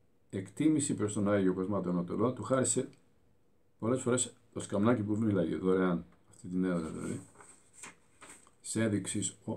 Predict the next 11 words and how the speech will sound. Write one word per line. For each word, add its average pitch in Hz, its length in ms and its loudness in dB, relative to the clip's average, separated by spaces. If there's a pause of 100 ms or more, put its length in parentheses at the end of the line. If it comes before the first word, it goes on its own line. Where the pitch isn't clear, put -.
(120)
σε - 180 4
ένδειξη 113 340 6
ότι 98 480 2 (500)
τον, 104 200 2
ε, 92 400 -2
υποστήριζε 110 500 4
και, 95 200 0 (680)
α, 135 40 -4
τον 113 180 4
άκουγε 85 380 2
δηλαδή. 76 380 -8